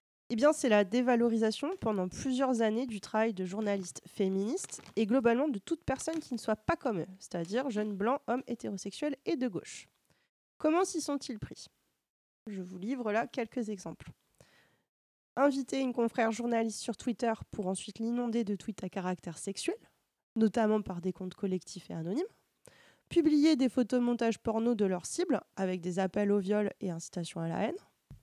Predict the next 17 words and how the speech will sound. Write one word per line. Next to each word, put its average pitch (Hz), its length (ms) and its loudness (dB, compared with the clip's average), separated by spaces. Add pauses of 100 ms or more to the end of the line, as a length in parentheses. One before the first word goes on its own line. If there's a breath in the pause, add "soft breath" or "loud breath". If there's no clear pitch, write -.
(560 soft breath)
Dénigrer 285 420 6
par 214 180 -2
des 202 120 2
vagues 220 200 0
de 208 120 0
commentaires 262 560 0
les 190 180 -2
articles - 340 -14
publiés 247 460 -2
par 262 220 -4
leur 262 160 -4
cible 208 340 -6 (160)
et 370 120 4
les 339 100 4
menacer 208 400 0
de 160 40 -10
mort. - 360 -10